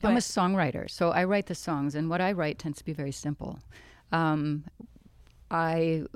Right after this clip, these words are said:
Speaker 1: w-, there was a musician who said to me once, um,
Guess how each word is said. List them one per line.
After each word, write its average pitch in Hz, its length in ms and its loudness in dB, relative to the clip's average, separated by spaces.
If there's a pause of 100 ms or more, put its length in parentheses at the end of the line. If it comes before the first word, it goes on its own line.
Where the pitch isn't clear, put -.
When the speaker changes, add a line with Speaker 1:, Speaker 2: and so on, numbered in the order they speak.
(140)
Speaker 1:
w-, - 140 -8 (100)
there 175 160 0
was 175 120 2
a 170 40 0
musician 185 460 0
who 151 60 -2
said 156 220 -4
to 156 80 -6
me 151 100 -2
once, 143 500 -4 (140)
um, 143 720 -6